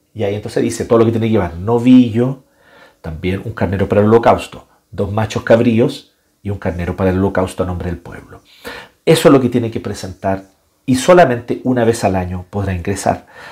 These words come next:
hasta el lugar santísimo. Dice además, él deberá vestirse así, ropa interior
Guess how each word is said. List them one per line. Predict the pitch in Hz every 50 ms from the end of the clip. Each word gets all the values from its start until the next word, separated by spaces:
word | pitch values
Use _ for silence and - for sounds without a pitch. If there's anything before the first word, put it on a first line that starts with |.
| - - -
hasta | - 92 87 - - 90
el | 87 92
lugar | 90 87 90 87
santísimo. | - - 95 - - - 143 - - - - - - _ _ _ _ - - - - - - - - - - - - _ _
Dice | - 110 107 110 101 - - 104
además, | 98 98 101 98 120 147 180 - - - _ _ _ -
él | 120 117 110
deberá | 117 110 107 107 104
vestirse | 107 - - - 113 - - 127
así, | 127 - 208 175 107 - - _ _ _ -
ropa | - - 107 101 -
interior | 101 87 - 98 90 87 98 98 95 92 90 90